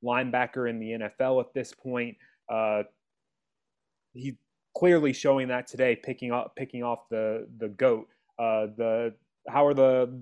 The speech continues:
how are the linebackers out there looking, specifically Devin White,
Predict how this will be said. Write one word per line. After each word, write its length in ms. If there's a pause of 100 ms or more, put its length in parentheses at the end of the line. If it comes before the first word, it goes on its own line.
(200)
how 120
are 80
the 60
linebackers 960
out 280
there 200
looking, 500
specifically 640
Devin 320
White, 300